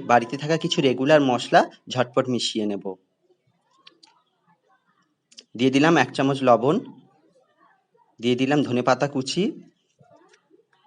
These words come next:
দিয়ে দিলাম টমেটো কুচি, দিয়ে দেব কাঁচা লঙ্কার কুচি, ঝালটা আপনারা আপনাদের মতো দেবেন। দিয়ে দিলাম অল্প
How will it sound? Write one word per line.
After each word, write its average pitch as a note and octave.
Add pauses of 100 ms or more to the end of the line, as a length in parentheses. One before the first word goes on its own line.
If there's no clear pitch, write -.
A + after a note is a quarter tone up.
(340)
দিয়ে B2
দিলাম C#3+
টমেটো C3+
কুচি, D#3 (2250)
দিয়ে B2
দেব C#3+ (720)
কাঁচা B2
লঙ্কার C#3+
কুচি, D3 (220)
ঝালটা A#2+
আপনারা C3
আপনাদের B2
মতো B2+
দেবেন। A#2+ (320)
দিয়ে B2
দিলাম C3+ (480)
অল্প A2+